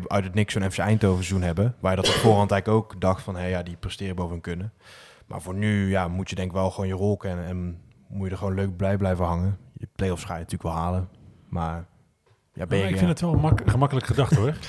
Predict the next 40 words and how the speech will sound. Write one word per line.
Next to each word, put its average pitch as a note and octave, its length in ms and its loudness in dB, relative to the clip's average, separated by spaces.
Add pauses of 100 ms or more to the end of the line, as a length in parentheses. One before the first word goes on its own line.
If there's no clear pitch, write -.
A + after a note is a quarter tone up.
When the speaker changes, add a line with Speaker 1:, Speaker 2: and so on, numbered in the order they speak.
(540)
Speaker 2:
Eh, B2+ 80 2
het G#2+ 140 2
is G2 120 2
inderdaad A2 240 2
wat A#2 80 2
je E2+ 60 -4
zegt, G#2+ 180 2
de G2+ 140 -2
concurrentie A#2 520 2
is G#2 100 -4
echt A#2+ 140 -4
moordend. A2+ 480 2
De A2+ 120 0
Speaker 1:
Mhm. G#2 100 4
Speaker 2:
play-offs B2 260 4
heb - 100 -6
je A#2 60 0
niet A#2+ 100 2
zomaar A2+ 240 2
gehaald A#2 280 -2
en G2+ 180 -2
het F#2 120 -6
is G2+ 80 -4
zo, G#2 220 2
dat G2 240 -6
gevoelsmatig, G#2+ 760 0 (360)
eh, A#2 160 -10
als, G#2 320 -6
als G2 160 -2
nac G#2 180 2
nu A2 80 2
als F#2+ 100 2
doelstelling G2 380 0
weglegt, F#2+ 400 -2
"We G2 300 -4
willen G#2+ 200 0
de G2 60 0
play-offs G2+ 280 -2
halen", F#2 240 -2
dan F2+ 220 -2